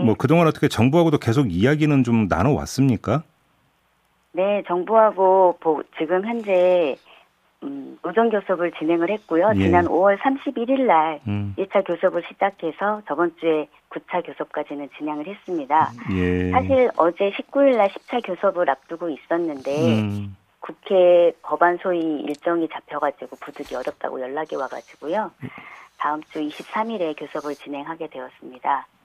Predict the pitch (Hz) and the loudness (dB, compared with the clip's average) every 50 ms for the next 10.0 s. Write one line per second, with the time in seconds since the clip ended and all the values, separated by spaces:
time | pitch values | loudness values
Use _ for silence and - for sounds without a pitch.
0 | 127 90 87 85 - - - 80 80 78 87 104 127 - _ _ _ _ _ _ | -8 -6 -6 -6 -6 -8 -8 -6 -6 -4 -4 -6 -8 -10 _ _ _ _ _ _
1 | - - 143 143 127 123 - - - - - - - - _ _ - 98 85 - | -16 -14 -14 -14 -16 -18 -20 -20 -20 -20 -20 -20 -20 -20 _ _ -8 -8 -6 -4
2 | - 113 - - 160 143 104 98 98 - 131 123 120 110 98 - - 92 85 101 | -6 -6 -2 0 2 2 2 2 0 0 0 0 0 0 -2 -4 -6 -6 -4 -4
3 | 101 - - 98 90 95 90 87 85 - _ _ _ _ _ _ - 85 85 95 | -4 -4 -4 -4 -2 -2 -2 -2 -4 -6 _ _ _ _ _ _ -2 0 2 2
4 | 101 110 110 98 80 80 90 92 101 95 - 104 90 92 85 - - 85 80 78 | 2 2 0 0 2 0 2 2 4 4 2 2 2 0 -4 -4 -4 -4 -4 -2
5 | 85 95 110 113 95 - _ _ _ _ _ _ _ _ _ - 143 147 147 139 | 0 0 0 0 -2 -6 _ _ _ _ _ _ _ _ _ -8 -6 -4 -4 -4
6 | 131 131 131 - - - - 160 151 151 147 - 170 165 151 139 135 143 151 - | -6 -10 -16 -18 -18 -12 -8 -6 -6 -6 -4 -4 -4 -2 -2 -2 -2 -2 -4 -6
7 | 208 - 240 226 190 175 175 156 151 147 156 190 - - - - _ _ - - | 0 2 4 4 4 4 2 2 0 2 2 2 0 -2 -4 -8 _ _ -4 2
8 | - 370 - - 87 117 - - - - - - - - - 294 269 254 240 220 | 2 4 4 4 0 -2 -4 -6 -10 -10 -10 -10 -6 2 4 4 6 6 8 10
9 | 208 196 202 202 202 180 160 143 - - - 156 147 143 143 156 185 190 185 | 10 10 10 8 6 4 2 0 -2 -2 -2 0 2 4 6 6 6 4 0